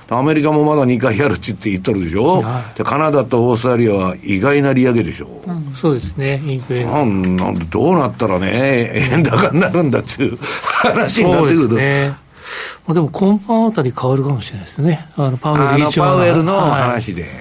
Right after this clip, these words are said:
Speaker 2: まあ、全部、まあ、材料出尽くしという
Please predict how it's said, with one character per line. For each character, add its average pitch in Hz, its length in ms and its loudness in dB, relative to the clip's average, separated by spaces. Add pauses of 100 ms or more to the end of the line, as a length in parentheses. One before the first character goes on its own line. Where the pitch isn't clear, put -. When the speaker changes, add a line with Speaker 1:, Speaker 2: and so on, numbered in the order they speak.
(160)
Speaker 2:
ま 190 100 -2
あ、 170 40 0
全 160 240 0
部、 117 380 -6 (160)
ま 123 340 -6
あ、 202 200 -12 (280)
材 139 220 0
料 131 160 -2
出 117 120 -6
尽 - 160 -8
く - 120 -8
し - 260 -10 (160)
と - 80 -6
い 117 540 -4
う 117 40 -14